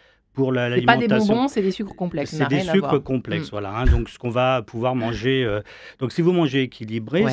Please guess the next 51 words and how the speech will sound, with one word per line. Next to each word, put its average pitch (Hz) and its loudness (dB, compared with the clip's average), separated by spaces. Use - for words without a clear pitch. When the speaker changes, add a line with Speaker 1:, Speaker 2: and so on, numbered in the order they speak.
Speaker 1:
ces - 0
fibres, 147 -2
elles 110 -2
vont 107 -8
arriver 107 -6
au 104 -10
microbiote. 101 -8
Nous, 147 4
on 185 2
sait 135 -4
pas 131 -2
les 123 -2
digérer. 110 -10
On 110 -12
est 110 -12
incapable 110 -8
de 110 -10
les 101 -14
digérer. 101 -6
C'est 196 -2
le 131 2
microbiote 135 -2
qui - -18
va 113 -8
les 107 -10
digérer. 101 -20
Donc, 110 -12
ce - -20
qu'on 113 -8
va 104 -4
appeler, 110 -2
on 101 -6
peut 92 -10
appeler 104 -8
ça 117 -6
le 110 -6
bon 113 -4
microbiote, 113 -6
on 113 -14
va 98 -18
dire. 98 -20
Et - -8
ce - -4
microbiote, 123 0
il 135 0
va 127 0
envoyer 139 2
des 143 -2
messages 131 -4
au 120 -12
cerveau. 113 -6